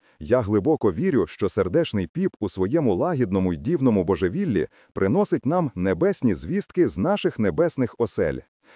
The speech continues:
Де ж він міг навчитись цієї мови, коли не там? О, знову заговорив,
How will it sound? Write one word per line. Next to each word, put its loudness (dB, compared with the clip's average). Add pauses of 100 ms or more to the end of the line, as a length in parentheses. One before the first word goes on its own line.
(140)
Де 2
ж -4
він 2
міг 0
навчитись 0
цієї 2
мови, 2
коли 2
не 2
там? -2 (420)
О, 6
знову 2
заговорив, 2